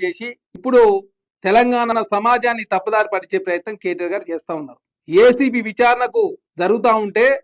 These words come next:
ఏకంగా కోర్టుకు పోయిండు కేటీఆర్ గారు. రెండు సార్లు విచారణకు వచ్చిండు. ఒకసారేమో అడ్వకేట్లకు అనుమతిస్తలేదని చెప్పేసి పెద్ద ఎత్తున గలాట క్రియేట్ చేసి కోర్టుకు పోతే కోర్టు కూడా మొట్టికాయ వేసి విచారణకు హాజరు కావాల్సిందని చెప్పి చాలా స్పష్టంగా ఏసీబీ చెప్పింది. కార్ రేసింగ్ వ్యవహారంలో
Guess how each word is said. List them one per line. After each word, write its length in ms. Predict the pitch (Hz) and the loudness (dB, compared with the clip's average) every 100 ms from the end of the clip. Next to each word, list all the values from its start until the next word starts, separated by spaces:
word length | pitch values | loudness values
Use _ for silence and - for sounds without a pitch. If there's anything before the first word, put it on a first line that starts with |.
| - | -2
ఏకంగా 380 | 175 214 233 220 | 0 2 2 -2
కోర్టుకు 380 | - 214 233 233 | -2 0 0 2
పోయిండు 320 | 202 190 165 _ _ - | 2 2 -2 _ _ -2
కేటీఆర్ 340 | 185 185 185 | 2 2 2
గారు. 200 | 165 143 _ - | 0 -6 _ -6
రెండు 160 | 185 220 | -2 0
సార్లు 280 | 233 247 233 | 2 0 0
విచారణకు 440 | 196 240 240 233 | -2 -2 0 0
వచ్చిండు. 280 | 226 247 247 | 0 0 -2
ఒకసారేమో 540 | 226 - 214 226 233 | -2 -2 -2 0 -2
అడ్వకేట్లకు 540 | 240 208 220 226 226 208 | 0 -2 -2 -2 -2 -2
అనుమతిస్తలేదని 680 | 208 226 226 - 214 208 | -6 -8 -10 -6 -6 -2
చెప్పేసి 260 | 208 208 196 | -2 -2 -4
పెద్ద 220 | 185 185 226 | -8 -2 -2
ఎత్తున 180 | 220 | -2
గలాట 420 | 214 147 180 208 208 | -4 -4 -2 0 -2
క్రియేట్ 340 | - 190 196 | 0 2 2
చేసి 280 | 208 202 269 320 _ _ _ | 2 0 -6 -12 _ _ _
కోర్టుకు 320 | - 196 214 214 | -2 0 0 -2
పోతే 220 | 196 226 | -2 -4
కోర్టు 300 | - 202 202 | -2 -4 -2
కూడా 120 | 214 | -4
మొట్టికాయ 460 | 185 175 185 208 196 | -4 -8 -4 -2 -2
వేసి 300 | 190 247 254 _ _ _ | -6 -10 -14 _ _ _
విచారణకు 440 | 165 214 220 220 160 | -10 -2 -2 -2 -4
హాజరు 260 | 175 196 196 | -2 -2 0
కావాల్సిందని 440 | 190 185 - 165 | 0 -2 -6 -16
చెప్పి 200 | 165 - | -14 -12
చాలా 100 | 165 | -12
స్పష్టంగా 460 | - 165 156 185 160 | -10 -16 -10 -10 -8
ఏసీబీ 360 | 160 151 170 | -10 -12 -18
చెప్పింది. 420 | 143 139 - 143 - _ - | -16 -16 -14 -14 -16 _ 0
కార్ 240 | 190 247 | 2 4
రేసింగ్ 320 | 254 247 247 | 4 4 0
వ్యవహారంలో 640 | 233 233 247 240 247 233 | 2 2 2 -2 -2 -4